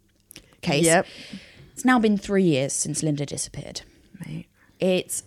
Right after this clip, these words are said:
Speaker 1: May the seventh, two thousand and three, and Jordan and Marilyn spend the day together.
Speaker 2: Cool.
Speaker 1: They have a day out. It's really cute. And Marnell,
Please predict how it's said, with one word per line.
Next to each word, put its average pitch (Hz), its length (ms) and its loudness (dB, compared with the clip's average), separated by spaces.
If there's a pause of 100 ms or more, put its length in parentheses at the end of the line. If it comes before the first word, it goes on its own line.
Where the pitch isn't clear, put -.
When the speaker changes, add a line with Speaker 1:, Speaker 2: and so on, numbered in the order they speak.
(160)
Speaker 1:
May 180 240 2
the 226 80 -2
seventh, 190 500 -4
two 185 140 -4
thousand 165 260 -2
and 196 100 0
three, 175 260 -2 (760)
and 160 140 -4
Jordan 185 320 0
and 185 80 0
Marilyn 160 440 -2
spend 151 320 -6
the 151 80 -10
day - 200 -12
together. - 380 -14 (320)
Speaker 2:
Cool. 226 300 -6
Speaker 1:
They 165 120 -4
have 180 180 -6
a - 20 -8
day 240 260 0
out. 190 300 0 (220)
It's - 160 -12
really 196 180 2
cute. 160 380 -4 (260)
And 196 160 2
Marnell, 208 520 2